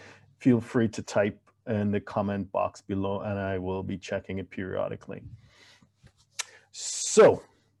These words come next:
the way we normally do this, for those who have not been here before, is that I'll just go through a few slides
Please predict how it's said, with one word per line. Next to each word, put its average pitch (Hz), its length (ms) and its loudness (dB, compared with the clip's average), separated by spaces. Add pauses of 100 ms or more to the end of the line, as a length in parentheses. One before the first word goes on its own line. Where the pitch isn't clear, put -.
(580)
the 98 100 -2
way 113 500 4
we 160 160 2
normally 147 420 6
do 139 280 4
this, - 280 2
for - 180 -8
those 98 360 -2
who 98 140 -2
have 95 180 -2
not 95 200 -6
been 92 120 -8
here 110 240 2
before, 110 460 2
is 107 160 0
that 113 140 6
I'll 127 120 8
just 175 180 0
go 113 100 4
through 131 180 -2
a 127 40 -4
few 127 140 0
slides 104 680 -2